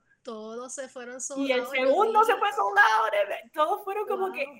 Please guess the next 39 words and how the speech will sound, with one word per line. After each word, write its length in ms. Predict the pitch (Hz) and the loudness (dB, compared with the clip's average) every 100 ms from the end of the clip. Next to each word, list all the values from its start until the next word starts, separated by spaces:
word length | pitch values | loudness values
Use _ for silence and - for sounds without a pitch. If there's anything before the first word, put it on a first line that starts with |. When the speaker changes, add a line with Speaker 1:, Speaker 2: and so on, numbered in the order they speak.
| - _ 269 | -20 _ -14
Speaker 2:
seguidos. 880 | 240 311 285 277 320 349 240 208 226 | -6 -2 -2 -4 -8 -6 -8 -8 -10
Eso 180 | 233 285 | -14 -16
fue 220 | 277 339 | -16 -16
un 300 | 330 302 247 | -14 -12 -8
boom 440 | 247 277 294 233 220 | -2 -2 -4 -8 -10
espectacular. 580 | 233 - 226 440 - 370 262 | -12 -6 0 0 2 -2 -4
Speaker 1:
<clears throat> 100 | - _ _ _ _ - _ _ | -12 _ _ _ _ -20 _ _
Sí, 680 | - 262 240 254 302 311 - | -16 -12 -12 -12 -16 -16 -16
todos 280 | 240 240 | -14 -12
se 120 | - 262 | -14 -14
fueron 280 | 277 277 | -14 -10
sold 280 | 285 294 285 247 | -10 -10 -12 -14
out. 220 | 247 302 | -12 -12
Yo 200 | 277 254 | -12 -14
di 540 | 233 254 302 339 339 _ | -14 -16 -16 -16 -18 _
como 280 | 247 233 240 | -16 -12 -10
cinco, 460 | - 247 311 359 | -8 -10 -12 -14
seis, 360 | 330 277 311 339 | -10 -8 -6 -6
siete 340 | - 262 262 359 | -6 -8 -10 -12
clases, 280 | 262 277 294 | -12 -10 -10
yo 80 | |
ni 120 | 254 302 | -12 -14
me 100 | 359 | -16
acuerdo, 440 | - 233 302 330 | -12 -12 -10 -12
pero 200 | 254 247 | -12 -12
todas 280 | 240 208 240 | -14 -12 -10
Speaker 2:
Sí. 20 | |
Speaker 1:
se 100 | 302 | -10
fueron 240 | 294 294 330 | -10 -10 -8
sold 260 | - 349 - | -8 -8 -8
Speaker 2:
Fue 100 | 240 | -4
un 60 | 254 | 0
Speaker 1:
out, 20 | |
Speaker 2:
maratón. 440 | 277 302 269 254 254 | 0 0 0 -2 -2
Speaker 1:
todas. 240 | 214 - _ _ _ 494 | -6 -12 _ _ _ -8
Sí, 480 | - 285 277 349 320 | -6 -6 -4 -4 -4
yo, 400 | 285 269 320 330 294 - | -4 -2 -2 -4 -6 -6
yo 140 | 262 | -6
anunciaba, 800 | 269 339 - 359 381 - 339 | -6 -8 -6 -4 -2 -2 -4